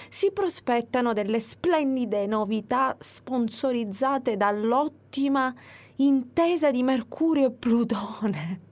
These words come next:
Beati voi! Gemelli, buongiorno amici gemelli. Le stelle di oggi e di domani vi dedicano molte attenzioni interessanti sotto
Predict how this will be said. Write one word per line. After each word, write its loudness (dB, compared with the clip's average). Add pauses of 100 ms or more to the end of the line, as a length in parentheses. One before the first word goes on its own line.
Beati -2
voi! -4 (720)
Gemelli, 2
buongiorno 2
amici -2
gemelli. 0 (440)
Le 2
stelle 2
di 2
oggi 4
e 2
di 0
domani 2
vi -4
dedicano 0
molte 2
attenzioni 0
interessanti 0
sotto -2